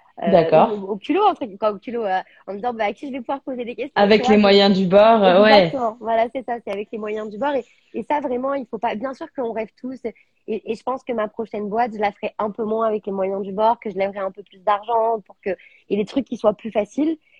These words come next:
Speaker 1: Mais je trouve que par contre, vraiment, les moyens du bord, c'est le, vraiment le mindset que tu dois avoir quand t'as une boîte. Tu vois, il y a plein de trucs qui sont faciles. C'est juste que soit on n'ose pas,
Speaker 2: Oui.
Speaker 1: soit on pense pas, tu vois. Moi, il y a un, un
Speaker 2: Ouais,
Speaker 1: hack
Speaker 2: ouais.
Speaker 1: que j'adore,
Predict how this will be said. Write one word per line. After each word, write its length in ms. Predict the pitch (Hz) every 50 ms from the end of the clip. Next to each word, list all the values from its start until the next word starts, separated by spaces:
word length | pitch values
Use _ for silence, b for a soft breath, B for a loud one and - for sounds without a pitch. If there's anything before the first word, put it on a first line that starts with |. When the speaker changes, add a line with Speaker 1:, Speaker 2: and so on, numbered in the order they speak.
| b b b -
Speaker 1:
Mais 140 | 202 214 220
je 40 | -
trouve 160 | - 302 262
que 120 | - 269
par 180 | 220 226 214 -
contre, 180 | - 262 262 240
vraiment, 420 | 233 208 214 202 208 226 247 269 - _ -
les 180 | 208 208 220
moyens 340 | 214 220 220 220 226 226 233
du 100 | 220 214
bord, 240 | 185 196 190 214 254 - _ _ _ _ _ _ _ _ _ _
c'est 140 | - 240 220
le, 200 | 220 226 220 202
vraiment 280 | 208 214 233 247 269
le 100 | 294 277
mindset 340 | 247 240 233 240 - 247 233
que 140 | - - 233
tu 140 | - - 185
dois 120 | 220 214
avoir 200 | 202 196 220 214
quand 140 | _ 214 196
t'as 120 | - 196 175
une 140 | 180 185
boîte. 180 | 165 190 202 202
Tu 60 | -
vois, 100 | 196 190
il 60 | 208
y 40 | 220
a 60 | 220
plein 180 | - - 311 320
de 60 | 302
trucs 180 | - - 320 -
qui 120 | - 254
sont 160 | - - 233
faciles. 380 | - 220 208 - - 233 254 269 - _ _ _ _ _ -
C'est 80 | 220
juste 180 | 233 320 - -
que 80 | - 226
soit 180 | - - 294
on 120 | 294 269 247
n'ose 240 | 247 277 277 -
pas, 240 | _ - 247 247 247 202
Speaker 2:
Oui. 220 | 196 196 202 196
Speaker 1:
soit 280 | 185 - - - 330 339
on 200 | 320 277 247 -
pense 340 | _ 330 339 339 - _ _ _
pas, 240 | 330 320 311 311 311 - _ _
tu 140 | _ - 254
vois. 220 | 220 240 240 269 - _ _ _ _ _
Moi, 200 | - 220 240 254
il 60 | 262
y 40 | 262
a 80 | 233 220
un, 220 | 208 208 208 202 196
un 80 | 190 196
Speaker 2:
Ouais, 120 | 196 196
Speaker 1:
hack 260 | 190 190 185 175 175
Speaker 2:
ouais. 220 | 185 185 180 175 170
Speaker 1:
que 60 | 190
j'adore, 420 | 226 226 214 190 240 254 294 339